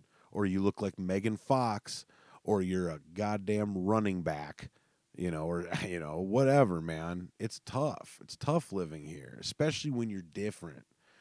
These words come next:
There's people that fit into this mold perfectly. They're up on all the drama,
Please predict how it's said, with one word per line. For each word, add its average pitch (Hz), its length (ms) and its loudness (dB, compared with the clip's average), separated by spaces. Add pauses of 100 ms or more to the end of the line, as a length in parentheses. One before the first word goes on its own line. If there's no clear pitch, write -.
(120)
There's 143 180 0
people 170 300 4
that 120 100 2
fit 139 220 2
into 123 180 2
this 110 240 0
mold 92 360 2 (220)
perfectly. - 720 -2 (320)
They're 90 160 0
up - 140 -2
on 78 100 -2
all 92 180 2
the 120 100 2
drama, 120 640 6